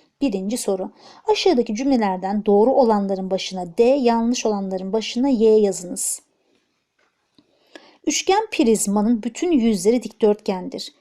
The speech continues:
Yanlış. Üçgen prizmanın iki yüzü üçgen, üç tane yüzü ise dikdörtgendir. Bu nedenle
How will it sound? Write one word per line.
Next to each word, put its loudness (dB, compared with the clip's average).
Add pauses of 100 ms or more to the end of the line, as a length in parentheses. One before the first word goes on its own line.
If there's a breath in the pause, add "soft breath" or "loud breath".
(120)
Yanlış. 0
Üçgen -2
prizmanın -2
iki -6
yüzü -2
üçgen, -4 (260 soft breath)
üç -2
tane -2
yüzü -2
ise -6
dikdörtgendir. -4
Bu -2
nedenle -4